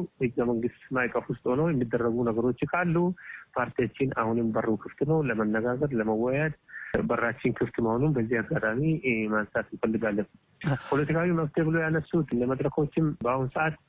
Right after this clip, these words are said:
ባለንበት ምዕራፍ አንጻር ፖለቲካ ህጉ ህገ መንግስቱ እያለ መፍትሄው እያለ ወደ ፖለቲካ የሚያስኬደን ምንም ምክንያት የለም። እሱ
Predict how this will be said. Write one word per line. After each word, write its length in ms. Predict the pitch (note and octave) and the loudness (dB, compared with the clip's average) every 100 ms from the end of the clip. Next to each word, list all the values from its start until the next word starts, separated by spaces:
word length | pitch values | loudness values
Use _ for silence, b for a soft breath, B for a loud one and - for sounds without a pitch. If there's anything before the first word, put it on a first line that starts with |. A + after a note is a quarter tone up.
| _ B _ | _ B _
ባለንበት 560 | D3 D#3+ D#3+ C3+ B2 C3+ | 0 2 2 2 0 -2
ምዕራፍ 300 | A#2+ A2+ G#2+ | 0 0 0
አንጻር 360 | B2 A#2 D#3 F3 - C3+ A#2+ A2+ A2 | -2 0 0 0 -2 -2 0 0 0
ፖለቲካ 380 | - A#2+ - C3+ C#3+ D3 E3 - A#2+ A2+ A2 G#2+ G#2+ | -2 -4 -2 0 0 0 -2 -8 -8 -4 -2 -2 -2
ህጉ 260 | B2 C3+ C#3 B2+ A2 | -2 -2 -2 -4 -4
ህገ 180 | - - | -8 -6
መንግስቱ 320 | A#2+ A2+ - A2 | -6 -8 -12 -8
እያለ 320 | G#2 G#2 G#2 D3 - _ B B _ - | -4 -4 -4 -6 -6 _ B B _ -6
መፍትሄው 380 | C3 - C#3 A#2 | -6 -2 0 0
እያለ 320 | A2 G#2 A#2+ D#3 E3 - A#2 | 0 0 0 0 0 0 0
ወደ 160 | A2 - - | 2 0 0
ፖለቲካ 340 | G#2 - - | -2 -2 -2
የሚያስኬደን 580 | A#2+ G#2+ G#2 - B2+ C3 | 0 2 0 -2 -2 0
ምንም 240 | A2+ A2 A2 | 0 0 -2
ምክንያት 360 | G#2 G#2+ G2+ | -4 -2 -2
የለም። 420 | A2 - G2 F#2+ F2+ | -2 -4 -2 -2 -2
እሱ 300 | _ - | _ 0